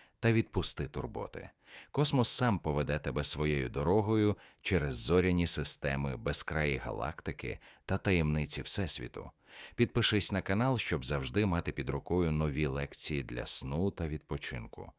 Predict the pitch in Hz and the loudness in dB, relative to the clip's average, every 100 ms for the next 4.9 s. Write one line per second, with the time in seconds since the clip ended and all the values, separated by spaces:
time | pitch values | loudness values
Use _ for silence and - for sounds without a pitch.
0 | _ - - - - 90 107 92 98 - | _ -20 -20 -14 0 4 6 6 4 4
1 | 92 82 80 82 80 73 69 67 64 - | 2 0 0 0 0 0 -4 -6 -6 -2
2 | 92 90 87 82 - 76 - 78 76 - | -2 -2 -4 -6 -4 -6 -4 -4 -2 -4
3 | 69 - _ - 76 76 - 73 64 67 | -6 -8 _ -14 -4 -2 -2 -4 -4 -6
4 | 62 - 65 - 65 - 76 - | -6 -8 -10 -6 -6 -4 -4 -4